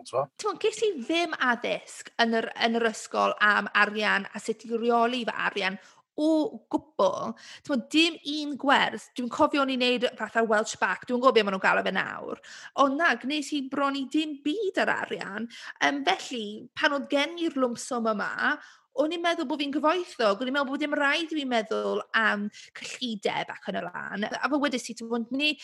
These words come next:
Speaker 2: ges i darlith o fy rhieni am ddim cael card credit, ond heb lam hynny, mi nath neb rili siarad i fi. Roeddwn i'n lwcus iawn, os oedd,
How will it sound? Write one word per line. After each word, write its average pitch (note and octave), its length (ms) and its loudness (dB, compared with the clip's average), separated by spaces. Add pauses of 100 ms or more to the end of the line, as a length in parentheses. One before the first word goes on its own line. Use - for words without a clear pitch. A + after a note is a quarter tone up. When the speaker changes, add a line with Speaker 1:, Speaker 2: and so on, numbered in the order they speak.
(180)
Speaker 2:
ges D4+ 400 4
i A#3+ 320 -2 (480)
darlith A3 720 4 (100)
o A3+ 60 8 (100)
fy G#3+ 80 2
rhieni G3+ 640 4 (100)
am G3 160 0
ddim G3+ 160 0
cael F#3+ 540 4 (100)
card G#3 400 0
credit, G#3+ 640 4 (160)
ond A3+ 480 4 (160)
heb C#4 240 2
lam C#4 240 4
hynny, C4+ 240 -2
mi A#3+ 160 -2
nath C4+ 400 2
neb B3 160 0
rili G#3+ 240 2
siarad G3 320 -2
i F#3 80 -4
fi. - 80 -6 (560)
Roeddwn C#4 320 4
i'n C#4+ 220 4
lwcus D#4 420 0
iawn, A3+ 640 2 (160)
os B3 160 0
oedd, B3+ 220 2